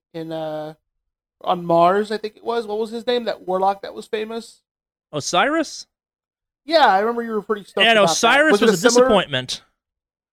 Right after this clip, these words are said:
Speaker 1: Oh. Was, were you, did you have the same reaction with some of these other
Speaker 2: I
Speaker 1: characters
Speaker 2: didn't
Speaker 1: that
Speaker 2: know
Speaker 1: are being
Speaker 2: these characters
Speaker 1: back?
Speaker 2: were in the game until I got to them, and I'm like, "Oh, shit."
Speaker 1: Ah, okay.
Speaker 2: Like, I, it's,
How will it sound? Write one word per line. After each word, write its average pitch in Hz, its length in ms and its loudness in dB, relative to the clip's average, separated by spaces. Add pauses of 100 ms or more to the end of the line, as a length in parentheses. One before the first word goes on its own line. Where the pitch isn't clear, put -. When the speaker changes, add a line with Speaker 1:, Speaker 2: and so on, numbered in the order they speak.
(260)
Speaker 1:
Oh. 147 320 -6 (320)
Was, 208 240 0 (320)
were 202 160 -2
you, 208 480 -6 (680)
did 190 140 -14
you 202 60 2
have 202 80 2
the 180 80 -10
same 208 200 0
reaction 185 360 2
with 180 80 -8
some 190 120 -8
of 180 60 -14
these 170 140 -10
other 165 100 4
Speaker 2:
I 180 140 6
Speaker 1:
characters 220 140 4
Speaker 2:
didn't 180 140 -2
Speaker 1:
that 156 60 4
Speaker 2:
know 170 100 6
Speaker 1:
are 196 80 6
being 190 100 0
Speaker 2:
these 175 140 -2
characters 170 420 0
Speaker 1:
back? 147 80 -4
Speaker 2:
were 165 60 2
in 165 120 0
the 147 80 -2
game 147 360 0
until 143 260 -2
I 139 80 2
got 131 300 0
to - 60 -20
them, 180 100 0
and 165 80 0
I'm 151 60 -2
like, 143 180 -2
"Oh, 170 340 2
shit." - 920 0 (960)
Speaker 1:
Ah, 170 420 -10
okay. 151 100 -16
Speaker 2:
Like, 143 240 -4
I, 160 80 0
it's, - 400 -2